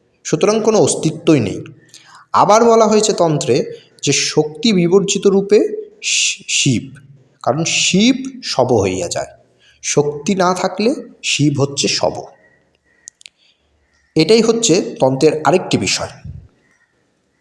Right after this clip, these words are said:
এই সমগ্র বিশ্ব সংসারে প্রকাশিত শক্তিরই খেলা। সংসার চলেছে শুধু প্রবৃত্তির পথে, সামনের দিকে, নিরন্তর পরিবর্তনের ভিতর থেকে শুধু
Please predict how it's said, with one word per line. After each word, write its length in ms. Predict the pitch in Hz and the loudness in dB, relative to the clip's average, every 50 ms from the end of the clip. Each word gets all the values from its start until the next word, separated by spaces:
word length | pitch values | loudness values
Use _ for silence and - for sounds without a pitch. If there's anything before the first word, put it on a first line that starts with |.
| _ _ - - - - _ _ _ _ _ _ _ - - - - - - _ _ _ _ - | _ _ -20 -20 -20 -20 _ _ _ _ _ _ _ -20 -20 -20 -20 -20 -20 _ _ _ _ 0
এই 100 | 151 180 | 2 2
সমগ্র 840 | - - - 147 139 175 226 226 220 202 156 123 113 127 151 - 120 | 2 2 2 4 4 4 4 4 4 4 4 4 4 2 2 0 0
বিশ্ব 300 | 151 160 - - 202 190 | 0 0 2 2 2 2
সংসারে 420 | - - 190 190 - - 190 185 | 2 2 0 0 2 0 0 0
প্রকাশিত 540 | 185 - 127 127 - 160 - - 185 - 170 | 0 0 -2 0 0 0 0 0 0 0 -2
শক্তিরই 500 | 160 - - 123 - _ - 143 135 139 | -2 -2 -4 -6 -6 _ -4 -2 -2 -2
খেলা। 340 | - - - 87 82 76 - - - - _ _ - | -2 -2 -2 -2 -2 -2 -6 -8 -14 -20 _ _ -12
সংসার 400 | - - - 123 131 - - 127 - | -8 -4 -4 -4 -2 -2 -4 -6 -6
চলেছে 340 | - - 120 127 123 - - | -4 -4 -2 -2 -2 -2 -4
শুধু 280 | - - 127 131 185 262 - - _ _ - | -2 -4 -2 -2 -2 -4 -6 -8 _ _ -2
প্রবৃত্তির 640 | 107 101 - - - - - - - - - - - - | -2 -2 -2 -4 -6 -8 -8 -6 -6 -6 -6 -6 -4 -4
পথে, 240 | 92 - - - - - _ _ - | -6 -6 -6 -10 -18 -20 _ _ -10
সামনের 440 | - - - 135 139 143 127 117 - - | -6 -2 0 0 0 2 0 -2 -2 -6
দিকে, 240 | - - - - - - - _ - - - - - _ - | -12 -14 -14 -14 -18 -18 -20 _ -20 -20 -20 -20 -14 _ -2
নিরন্তর 580 | 120 139 143 156 156 160 160 156 165 165 160 160 | 2 4 4 4 4 2 2 2 2 0 2 2
পরিবর্তনের 720 | 143 131 143 143 156 147 151 151 - 151 151 147 143 135 | 2 0 2 2 0 0 0 0 -2 -2 0 0 -2 -2
ভিতর 280 | 113 92 110 - - 131 - - - | -2 -4 -4 -2 -2 -4 -4 -4 -6
থেকে 340 | 143 135 - 117 117 156 - - - - _ - | -6 -4 -2 -2 -2 -2 -4 -8 -16 -20 _ -10
শুধু 420 | - - 117 110 110 110 117 139 | -6 -4 -2 -2 0 0 0 -2